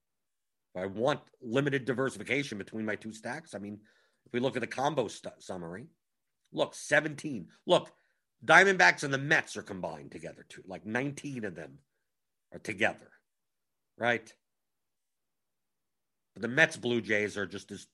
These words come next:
only two of them. So I look at this combo summary and I go, "Yeah, I, I need, I want more diversification." Like, I got Texas and the Mets and Texas and Toronto, but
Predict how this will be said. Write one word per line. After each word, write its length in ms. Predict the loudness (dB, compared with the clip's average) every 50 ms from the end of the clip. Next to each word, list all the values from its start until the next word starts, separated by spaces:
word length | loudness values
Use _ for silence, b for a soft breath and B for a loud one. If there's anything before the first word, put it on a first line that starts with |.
| -6
only 200 | -4 -2 -2 -4
two 220 | -6 -8 -10 -10 -10
of 100 | -12 -18
them. 140 | -20 -20 _ _ _ _ _ _ _ _ _ _ _ _ _ _ _ -6
So 100 | -2 -2
I 60 | 0
look 220 | 2 0 0 0
at 80 | -2 -10
this 140 | -10 -10 -8
combo 400 | -2 0 0 2 2 0 -2 -4
summary 560 | -4 -6 -6 -4 -4 -6 -6 -8 -8 -10 -12 _ _ _ _ _ _ -8
and 120 | -4 -2
I 40 | -2
go, 380 | 0 2 2 2 2 0 -4 -8 _ _ _ _ _ _ _ _ _ _ _ _ _
"Yeah, 160 | -2 0 2 4
I, 240 | 4 4 4 2
I 40 | 2 2
need, 200 | 2 0 0 2
I 140 | 4 2
want 360 | 2 2 2 2 2 2 0 0
more 180 | 0 0 2
diversification." 840 | 2 0 0 0 0 0 -2 -6 -8 -6 -6 -6 -8 -8 -14 -20 -20 _ _ _ _ _ _ _ _ _ _ _ _ _ _ _ _ _ _ _ _ _ _ _ _ _ _ _ _ -10
Like, 160 | -10 -10 -8 -2 0
I 80 | 2
got 220 | 4 4 2 2 2
Texas 600 | 0 0 0 0 0 -6 -4 -4 -4 -6 -10 -14 -16 _ -2
and 320 | -2 -2 -2 -2 -6 -2
the 80 | -2 0
Mets 520 | 2 2 2 2 0 -4 -12 -14 -14 -16 _ _ _ _ _ _ _ -16
and 140 | -16 -14 -6
Texas 580 | -2 -2 -2 -2 -2 -8 -8 -8 -8 -10 -12 -10
and 160 | -10 -10 -8
Toronto, 500 | -6 -4 -2 -2 -2 -2 -2 -4 -8 -8
but 320 | -6 -4 -4 -6 -6 -8